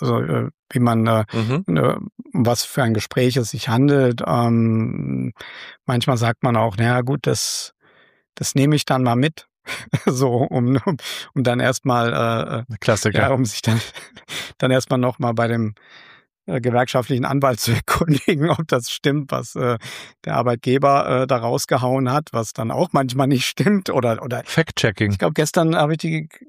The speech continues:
Speaker 1: Geschäftsführung auch gefragt, "Ist, äh, ist das ihr, ihr, ihre, ist das deine?", man tut es sich sogar noch in diesem Betrieb, ähm,
Speaker 2: Mhm.
Speaker 1: ähm, "Rechtsauffassung?" <laughs> So, ja, so irgendwie so, ähm, klingt gut und professionell, ist,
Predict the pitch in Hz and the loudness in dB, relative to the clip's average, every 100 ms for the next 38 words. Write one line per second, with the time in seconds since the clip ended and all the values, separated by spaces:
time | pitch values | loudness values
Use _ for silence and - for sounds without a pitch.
0 | - - 151 151 - 143 - 208 165 - | -12 -4 -2 -2 0 2 2 2 0 0
1 | - 123 - 180 - - - - - 143 | 0 0 -2 -8 -4 -4 -4 -8 -4 -4
2 | - 165 156 - - - 180 - - - | -2 -4 -4 -6 -10 -10 -12 -16 -20 -20
3 | - - 151 151 151 135 - - - - | -14 0 2 4 4 2 -2 -10 -10 -2
4 | 117 143 170 165 - _ 131 - 175 - | 0 2 2 2 -2 _ -14 -10 -10 -10
5 | - 127 160 147 131 127 123 120 131 127 | -10 -8 -8 -4 -4 -2 -4 -4 -2 -4
6 | - 151 170 - - _ - 131 131 127 | -2 -2 -2 -8 -20 _ 0 2 2 0
7 | 113 113 135 - _ - 139 127 120 131 | 0 -2 -4 -10 _ -2 0 0 -2 -2
8 | 170 - 131 - 123 110 98 - _ - | -2 0 -2 0 -4 -4 -8 -14 _ -2
9 | 120 - 202 - - - 240 185 165 202 | 0 2 0 2 0 0 -2 0 0 0
10 | 180 156 143 202 - - - - - 147 | -2 -2 -2 -6 -6 -12 -12 -14 -10 -8
11 | 107 - _ - - 151 135 190 277 - | -8 -16 _ -20 0 0 2 2 2 0
12 | - - 131 - 160 143 - 117 135 214 | -10 -4 -4 0 0 0 2 2 2 0
13 | - 214 | 0 -2